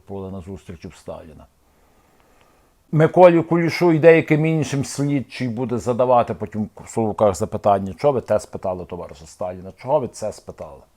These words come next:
Чітко. Така вже велика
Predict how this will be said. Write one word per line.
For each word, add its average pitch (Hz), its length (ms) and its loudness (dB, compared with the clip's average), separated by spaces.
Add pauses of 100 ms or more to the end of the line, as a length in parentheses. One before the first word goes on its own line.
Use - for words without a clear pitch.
(1600)
Чітко. - 420 -12 (760)
Така - 240 8
вже 120 340 8 (880)
велика 135 640 6